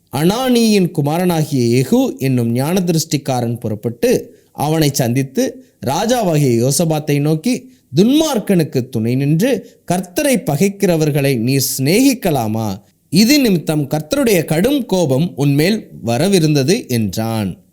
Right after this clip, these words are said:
எட்டாவது ஆசாப் என்னும் ஞான திருஷ்டிக்காரன். இவரை பற்றி இரண்டு நாளாகமம் இருபத்தி ஒன்பதாம் அதிகாரம் முப்பதாம் வாக்கியத்தில்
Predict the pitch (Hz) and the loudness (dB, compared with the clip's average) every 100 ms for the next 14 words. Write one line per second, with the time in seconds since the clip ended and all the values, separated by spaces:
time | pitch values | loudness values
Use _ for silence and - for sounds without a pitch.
0 | _ _ - 147 - 151 120 95 - _ | _ _ -4 -4 -2 -2 -2 -4 -8 _
1 | _ _ _ - 147 175 196 - 233 311 | _ _ _ -6 -2 -2 -2 -2 -2 -4
2 | - 143 127 143 214 156 131 151 156 113 | -6 0 2 2 2 0 0 -2 -2 -4
3 | - 151 151 113 101 95 - _ _ - | -4 -4 -2 -2 -2 -4 -10 _ _ 0
4 | 190 208 175 170 - 147 151 226 240 180 | 2 2 2 0 0 2 2 2 0 0
5 | 151 147 135 123 120 180 208 208 175 170 | 0 0 -2 -2 0 2 2 0 2 2
6 | 180 190 - 127 113 110 104 - 135 165 | 0 -2 -2 -2 0 -2 -4 -6 -6 -2
7 | 160 190 170 131 123 117 247 | -2 0 0 0 -4 -2 -2